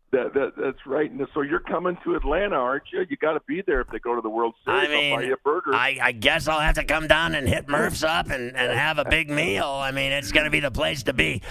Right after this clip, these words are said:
Speaker 2: I, I mean, it's probably the most, uh, popular place now around the ballpark. Do you do all kinds of radio shows in there and everything, like with the Fan or the other stations? What do you do?
Speaker 1: Yeah,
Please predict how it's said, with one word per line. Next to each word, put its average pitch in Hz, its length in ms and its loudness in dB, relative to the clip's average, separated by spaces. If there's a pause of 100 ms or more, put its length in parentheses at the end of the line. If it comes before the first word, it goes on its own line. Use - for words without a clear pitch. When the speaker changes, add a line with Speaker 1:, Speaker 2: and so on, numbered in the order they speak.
(120)
Speaker 2:
I, 127 140 -2 (380)
I 127 80 2
mean, 147 180 0
it's 143 140 0
probably 185 280 2
the 165 80 -6
most, 151 300 -2
uh, 127 220 0
popular 139 500 0
place 135 400 -2
now 120 480 0
around 127 320 -2
the 127 100 -2
ballpark. 120 640 0 (260)
Do 117 120 -2
you 135 80 0
do 151 200 -2
all 147 180 -2
kinds 143 340 0
of 127 180 -2
radio 147 380 0
shows 147 380 -2
in 147 120 -2
there 147 220 2
and 143 80 0
everything, 143 320 0
like 135 220 0
with 127 120 -4
the 120 100 4
Fan 143 460 2
or 139 100 0
the 123 140 0
other 135 220 -2
stations? 139 520 0
What 135 120 -2
do 139 60 0
you 139 100 -2
do? 117 280 -2 (500)
Speaker 1:
Yeah, - 400 0